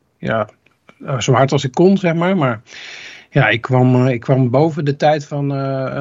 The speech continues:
eh, van tweeduizend zestien uit. Met een paar minuten zelfs. Dus ook niet dat ik hem op een kantje niet heb gehaald. Maar nee, het was, het was gewoon echt heel heet. En, en dit was ook een van de weinige keren dat ik, ehm, eh,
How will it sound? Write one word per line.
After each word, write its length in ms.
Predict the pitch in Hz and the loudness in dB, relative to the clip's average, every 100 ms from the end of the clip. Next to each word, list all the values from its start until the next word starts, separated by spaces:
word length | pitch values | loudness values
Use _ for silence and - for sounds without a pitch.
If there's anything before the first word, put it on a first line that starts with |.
| 135 | -6
eh, 60 | |
van 120 | - 135 | -6 -2
tweeduizend 380 | 135 131 120 | 0 0 -2
zestien 340 | - 135 - 110 | -4 -4 -4 -4
uit. 320 | 120 143 - - - - _ | -4 -6 -14 -20 -20 -20 _
Met 140 | - 123 | 0 0
een 100 | 113 | 2
paar 200 | 123 123 | 2 4
minuten 360 | 123 135 143 | 4 4 2
zelfs. 300 | 117 110 127 | -2 -6 -6
Dus 140 | 123 117 | -8 -6
ook 140 | 117 | -2
niet 160 | 127 120 | -2 0
dat 120 | 120 | -2
ik 120 | 120 | -4
hem 120 | 127 123 | -2 -2
op 120 | 123 | -2
een 100 | 113 | -2
kantje 360 | 131 131 120 | 0 0 0
niet 100 | 123 | 0
heb 100 | 123 | 0
gehaald. 340 | - 117 123 139 | -2 -4 -4 -6
Maar 200 | 120 113 - - - - - - _ _ _ _ _ | -8 -10 -12 -20 -20 -18 -20 -20 _ _ _ _ _
nee, 120 | 139 | 2
het 100 | 131 | 2
was, 100 | 151 160 | 2 0
het 120 | 147 | -2
was 160 | 160 | -2
gewoon 180 | - 156 | -2 -4
echt 240 | - 143 - | -4 -6 0
heel 200 | 147 135 | 2 4
heet. 240 | 156 156 | 2 -2
En, 180 | 151 156 | -8 -8
en 120 | 151 | -6
dit 140 | 147 | -4
was 180 | 151 147 | -4 -4
ook 200 | 151 147 - | -6 -6 -6
een 120 | 160 | -2
van 100 | 147 | 0
de 60 | 143 | 2
weinige 320 | 147 156 147 | 2 -2 -4
keren 220 | 156 147 | -4 -2
dat 120 | 143 | -4
ik, 160 | 127 - | -4 0
ehm, 440 | 143 139 143 139 127 127 _ _ | 2 2 0 -2 -6 -16 _ _
eh, 380 | 147 135 135 | -12 -10 -8